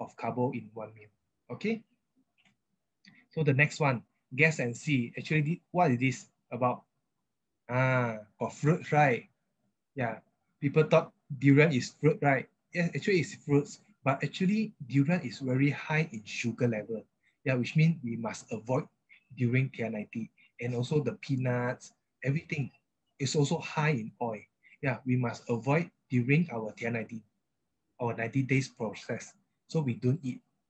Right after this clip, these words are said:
Yeah. Principle of choosing food. Green light, yellow light, red light. Very simple. Green is a fresh,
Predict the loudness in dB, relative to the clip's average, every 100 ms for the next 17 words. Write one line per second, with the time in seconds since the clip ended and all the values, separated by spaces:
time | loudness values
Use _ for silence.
0 | _ -14 -14 -14 _ _ _ _ _ _
1 | _ _ _ _ _ _ _ _ _ _
2 | _ _ _ _ _ _ _ _ _ _
3 | _ 2 2 2 0 0 -4 0 0 2
4 | 2 2 0 -2 -4 _ _ _ _ _
5 | _ _ 4 6 6 2 0 _ _ _
6 | _ -2 2 4 4 2 0 _ _ -6
7 | -4 -2 -6 -6 -2 2 2 0 -2 -2
8 | -4 -6 _ _ 0 4 4 2 -4 -10
9 | _ -10 -6 -6 -2 0 0 -2